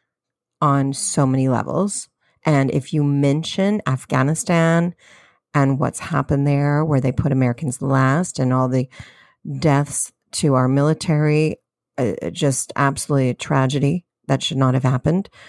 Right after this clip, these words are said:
And God bless the families who are suffering the loss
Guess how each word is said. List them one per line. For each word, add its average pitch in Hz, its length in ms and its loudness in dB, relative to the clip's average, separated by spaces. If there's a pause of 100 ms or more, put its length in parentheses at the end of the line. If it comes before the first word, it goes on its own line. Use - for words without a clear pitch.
(840)
And 139 260 2 (460)
God 147 240 2
bless 143 280 0
the 147 100 -4
families 143 560 0
who 151 140 0
are 135 280 2
suffering 143 400 -2
the 143 80 2
loss 139 460 0